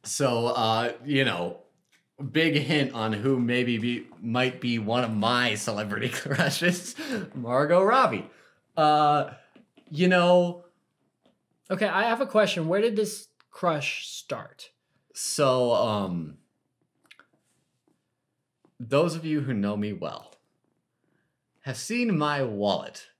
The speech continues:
Speaker 1: I'm not going to say what the wallet says or has on it or what it's like, but it is my wallet, and it is something I love, and it is based off of one of my favorite characters,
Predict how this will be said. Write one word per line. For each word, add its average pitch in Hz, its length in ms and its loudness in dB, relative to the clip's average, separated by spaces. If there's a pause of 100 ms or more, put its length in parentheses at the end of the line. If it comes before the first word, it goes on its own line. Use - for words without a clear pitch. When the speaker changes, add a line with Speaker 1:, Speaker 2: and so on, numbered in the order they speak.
(320)
Speaker 1:
I'm 117 180 0
not 180 280 0
going 190 260 -2
to 113 80 -6
say 113 320 -4
what 98 340 -2
the 90 80 -4
wallet 113 540 0
says 147 640 0 (320)
or 104 200 0
has 143 320 0
on 123 240 0
it 120 320 -6 (260)
or 120 240 2
what 160 240 4
it's 151 220 0
like, 90 480 -8 (760)
but 135 120 4
it 185 120 2
is 226 180 0
my 196 220 2
wallet, 131 460 0 (1000)
and 104 120 0
it 98 120 -2
is 101 120 -6
something 95 280 -8
I 92 100 -4
love, 104 480 -2
and 107 120 -6
it 120 100 -2
is 127 120 -4
based 175 460 -2
off 117 240 0
of 110 180 -8
one 101 180 -4
of 98 60 -6
my 87 160 -8
favorite 80 400 -10
characters, 87 720 -8